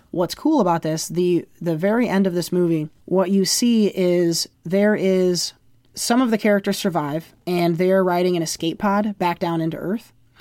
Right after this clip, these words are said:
And so you get this really wide panel shot where you're seeing that,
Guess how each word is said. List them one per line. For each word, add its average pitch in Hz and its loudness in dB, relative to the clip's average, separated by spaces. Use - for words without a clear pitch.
And 185 2
so 196 2
you 185 2
get 233 0
this - -6
really 233 2
wide 196 2
panel 180 -2
shot 165 -4
where 170 -2
you're 165 0
seeing 196 0
that, 170 -4